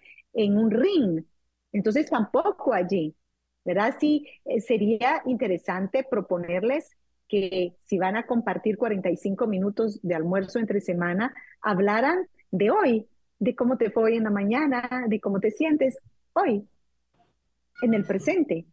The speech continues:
y vivir aquí y ahora ese almuerzo. Y si van a, tienen cosas pendientes que hablar, algo que resolver, hicieran otra, otro momento, otra cita para hablar de eso, pero no en su almuerzo.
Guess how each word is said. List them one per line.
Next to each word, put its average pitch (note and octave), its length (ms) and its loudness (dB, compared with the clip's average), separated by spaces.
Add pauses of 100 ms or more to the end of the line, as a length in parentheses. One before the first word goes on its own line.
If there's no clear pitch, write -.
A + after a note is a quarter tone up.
y A3 140 2
vivir G3+ 500 2 (220)
aquí B3+ 420 -2
y A3+ 80 -2
ahora A3 440 2 (200)
ese A#3+ 440 0
almuerzo. A3+ 640 0 (480)
Y C#4 80 4
si C4 140 0
van D#4+ 220 0
a, G#4 280 -4 (180)
tienen B3 320 0
cosas D4 400 -2
pendientes C4 640 0
que A#3 120 0
hablar, G#3 360 0
algo G#3+ 300 0
que G#3+ 120 0
resolver, G#3 680 0 (180)
hicieran C#4 500 0
otra, B3 640 0
otro A#3+ 260 0
momento, C4+ 460 0
otra B3 240 0
cita D#4 420 0
para F3+ 240 0
hablar F3+ 480 0
de F#3+ 260 0
eso, C4 320 0
pero G3 200 0
no G3 140 0
en C#4 80 -2
su D#4+ 120 -2
almuerzo. A#3 520 -2